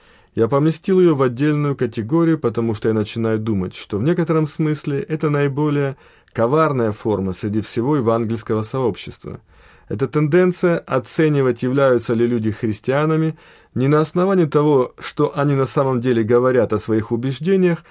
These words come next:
а на основании наших собственных чувств по отношению к этим людям. Сейчас я действительно хочу прояснить это,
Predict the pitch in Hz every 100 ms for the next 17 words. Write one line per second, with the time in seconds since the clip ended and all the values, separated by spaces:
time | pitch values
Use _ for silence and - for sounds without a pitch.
0 | - - _ - 139 147 151 147 - 151
1 | 160 175 165 147 151 143 143 - - 147
2 | - 147 143 - - - 180 - - 107
3 | 104 107 - 101 101 101 87 101 95 85
4 | 90 110 _ _ - - - _ - 127
5 | 110 185 180 175 156 151 196 185 175 160
6 | 156 147 160 147 139 139 - 117 92 -
7 | 98 - -